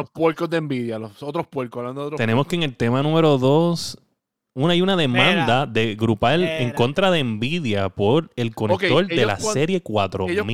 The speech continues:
Speaker 2: mil.
Speaker 1: hicieron esa mierda de, de, de, de cable nuevo que hicieron ellos,
Speaker 2: Ajá.
Speaker 1: ¿sabes? Ellos, como hablamos la otra vez, ellos no hicieron ningún tipo de prueba así
Speaker 2: Hicieron
Speaker 1: test,
Speaker 2: pruebas.
Speaker 1: test chévere.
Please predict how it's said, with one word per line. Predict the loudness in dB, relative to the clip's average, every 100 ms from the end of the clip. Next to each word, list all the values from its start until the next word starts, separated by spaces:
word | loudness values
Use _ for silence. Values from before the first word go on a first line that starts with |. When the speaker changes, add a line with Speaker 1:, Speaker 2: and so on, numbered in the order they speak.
| -4
Speaker 2:
mil. | -4
Speaker 1:
hicieron | -10 -8 -8 -6 -10
esa | -12 -12
mierda | -12 -10 -10 -10
de, | -8 -10 -10
de, | -10 -10
de, | -14 -18
de | _ -16
cable | -14 -14 -14
nuevo | -14 -16
que | -16
hicieron | -16 -14 -14 -14
ellos, | -18 -20 _ _
Speaker 2:
Ajá. | -14 -14 -16 _ _ _ _
Speaker 1:
¿sabes? | -12 -10 -12 -12
Ellos, | -14 -16 _ _
como | -20 -18 -18 _
hablamos | -16 -14 -12 -12
la |
otra | -10 -8
vez, | -8 -10
ellos | -12
no | -12
hicieron | -12 -12
ningún | -12 -14
tipo | -14 -12
de | -12
prueba | -10 -8 -8
así | -8 -12 -12 -10 -10 -10 -10 -12 -16 -10
Speaker 2:
Hicieron | -8 -4 -4
Speaker 1:
test, | -6
Speaker 2:
pruebas. | -4 -2 -2 -2
Speaker 1:
test | -6 -10 -14
chévere. | -10 -8 -8